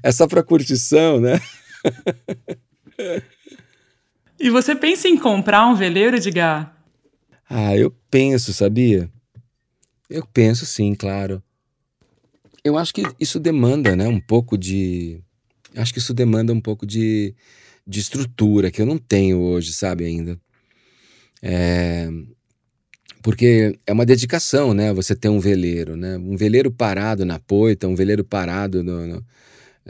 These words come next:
Speaker 1: sabe, na marina também, é...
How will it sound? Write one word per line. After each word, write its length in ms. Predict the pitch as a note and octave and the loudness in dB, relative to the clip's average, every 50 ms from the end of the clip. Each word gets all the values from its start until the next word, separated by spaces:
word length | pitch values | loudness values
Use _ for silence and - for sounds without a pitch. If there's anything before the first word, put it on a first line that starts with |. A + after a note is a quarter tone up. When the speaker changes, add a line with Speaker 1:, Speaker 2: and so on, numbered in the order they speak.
| - - | -16 -14
Speaker 1:
sabe, 340 | - - F#2+ F#2 F2 F2+ | -10 -8 -8 -6 -6 -4
na 140 | F2 F#2 F#2 | -4 -4 -4
marina 560 | F#2+ G2 F2+ E2+ F2 F#2 G#2 A2 G#2+ G2 F2+ | -4 -4 -4 -2 0 0 2 2 2 0 0
também, 680 | - - F2 F2 F#2 G2 A2+ A#2 A2+ A2 G2+ F#2+ F#2 - - _ _ _ _ _ _ _ _ _ _ _ | -2 -4 -4 -2 -2 -2 0 0 0 0 0 -2 -4 -8 -12 _ _ _ _ _ _ _ _ _ _ _
é... 460 | - G2 G#2+ A2 G#2 G#2 G#2 G2+ G#2+ | -10 -8 -6 -6 -6 -8 -8 -10 -12